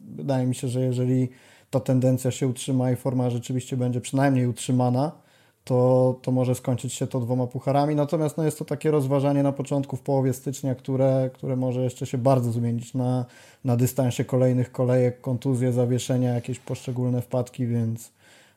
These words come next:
e, trudno wyrokować. Natomiast jeżeli miałbym oceniać na ten moment, to jak najbardziej i forma, i, i kadra może być taka, żeby powalczyć o te dwa trofea. Jak się,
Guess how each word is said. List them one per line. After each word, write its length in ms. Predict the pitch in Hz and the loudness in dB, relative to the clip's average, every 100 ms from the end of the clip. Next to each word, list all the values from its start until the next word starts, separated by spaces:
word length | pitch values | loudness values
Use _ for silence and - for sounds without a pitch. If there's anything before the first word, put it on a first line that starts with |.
| - | -8
e, 500 | 123 120 120 120 120 - | -2 0 0 0 -2 0
trudno 300 | 180 170 170 | 2 4 4
wyrokować. 540 | 156 143 180 170 165 | 4 4 4 2 2
Natomiast 400 | 151 143 151 143 | 0 0 0 0
jeżeli 260 | 143 139 139 | 2 2 4
miałbym 280 | 135 131 131 | 4 2 2
oceniać 420 | 127 135 127 - | 0 0 0 -2
na 60 | |
ten 160 | 120 127 | -6 -4
moment, 300 | 127 127 123 | -2 0 -2
to 100 | 131 | 0
jak 180 | 123 - | -2 0
najbardziej 680 | 127 127 127 123 127 - | 2 2 2 2 0 0
i 40 | 151 | -4
forma, 440 | - 135 127 131 | 0 2 2 0
i, 260 | 131 131 147 | 0 -2 -2
i 60 | |
kadra 340 | 131 127 123 123 | 0 0 2 0
może 240 | 123 120 | 0 0
być 140 | 120 - | -2 -4
taka, 280 | 123 127 | -4 -4
żeby 200 | 117 117 | -4 -4
powalczyć 480 | 110 120 117 110 - | -4 -2 -2 -2 -8
o 40 | 120 | -8
te 100 | 120 | -6
dwa 260 | 113 120 113 - - _ _ | -2 -2 -4 -14 -20 _ _
trofea. 460 | - 127 117 120 113 | -2 0 0 0 0
Jak 200 | 123 113 | 0 0
się, 120 | 123 | -4